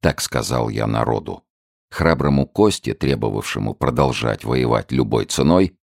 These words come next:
ответил словами герцога Шуазеля: «Если не можешь воевать, заключи мир».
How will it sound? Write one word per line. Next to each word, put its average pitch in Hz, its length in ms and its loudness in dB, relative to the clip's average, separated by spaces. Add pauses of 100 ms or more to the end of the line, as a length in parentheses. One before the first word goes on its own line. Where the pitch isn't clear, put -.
(240)
ответил 85 540 2
словами 69 460 2
герцога 73 640 0
Шуазеля: 65 760 0 (300)
«Если 78 400 2
не 85 200 6
можешь 62 560 2
воевать, 58 600 0 (140)
заключи 65 580 -2
мир». 58 400 -2